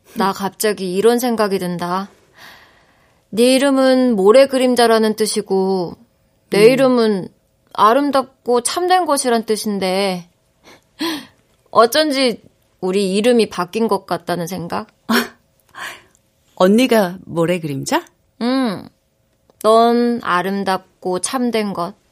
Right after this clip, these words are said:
Speaker 1: 넌 사람 목숨을 구하니까.
Speaker 2: 언니는 언니 이름이 어울려. 나는 내 이름이 어울리고.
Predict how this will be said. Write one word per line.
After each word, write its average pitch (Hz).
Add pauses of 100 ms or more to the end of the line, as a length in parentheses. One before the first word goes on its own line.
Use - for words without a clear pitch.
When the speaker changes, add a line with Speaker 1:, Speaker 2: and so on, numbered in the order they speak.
(1120)
Speaker 1:
넌 220
사람 302
목숨을 233
구하니까. 185 (760)
Speaker 2:
언니는 196 (340)
언니 202
이름이 202
어울려. 156 (680)
나는 170
내 170
이름이 190
어울리고. 147